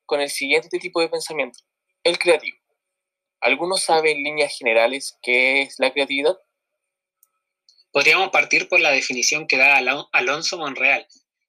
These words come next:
Speaker 2: en el texto titulado El pensamiento divergente en universitarios, diferencia entre alumnos de psicología y de bellas artes,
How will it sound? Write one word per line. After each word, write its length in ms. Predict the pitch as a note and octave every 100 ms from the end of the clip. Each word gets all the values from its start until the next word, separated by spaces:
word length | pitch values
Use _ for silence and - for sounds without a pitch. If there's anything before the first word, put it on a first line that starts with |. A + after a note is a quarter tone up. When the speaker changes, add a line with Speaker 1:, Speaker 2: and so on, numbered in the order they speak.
| -
Speaker 2:
en 80 | B2
el 120 | A#2+
texto 320 | D#3 - D#3
titulado 520 | C3+ B2+ C3+ D#3 D3+ -
El 140 | B2
pensamiento 480 | B2+ A#2+ C3 C#3+ D3
divergente 680 | B2+ A#2+ - E3 E3+ E3
en 80 | C3
universitarios, 1000 | B2 B2 B2 - C#3 D3+ A#3+ - - _ -
diferencia 480 | A#2+ B2+ B2+ C3 B2
entre 220 | A#2+ A#2+
alumnos 320 | C3 C#3+ C3
de 100 | A#2+
psicología 680 | - B2 A#2 - F3 - -
y 80 | C#3+
de 80 | C3+
bellas 260 | C#3+ -
artes, 440 | - - A#2+ -